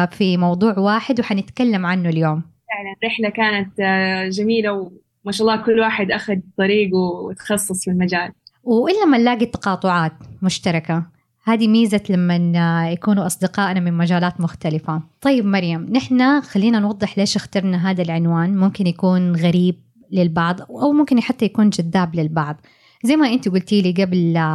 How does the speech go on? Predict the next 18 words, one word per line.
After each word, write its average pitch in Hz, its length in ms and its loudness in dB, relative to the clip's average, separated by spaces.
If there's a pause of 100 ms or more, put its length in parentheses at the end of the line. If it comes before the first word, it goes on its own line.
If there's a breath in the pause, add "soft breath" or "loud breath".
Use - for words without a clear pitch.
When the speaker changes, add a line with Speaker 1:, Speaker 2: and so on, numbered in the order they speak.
(160)
Speaker 1:
بداية 180 540 -2
الحلقة 190 640 0
إنه 208 160 2
الطفل 220 640 0
يولد 196 580 2
بمهارات 175 720 0
فطرية 190 800 0
كامنة 196 420 2
موجودة 180 520 0
بداخله، 160 500 -4 (460 soft breath)
هو 170 420 0 (340 soft breath)
حب 202 280 -4
الاكتشاف، 180 840 -2 (420)
الملاحظة 190 560 2
الشديدة 175 480 -2
لمن 170 280 2
حوله، 170 500 0 (480 soft breath)
محاولة 214 540 0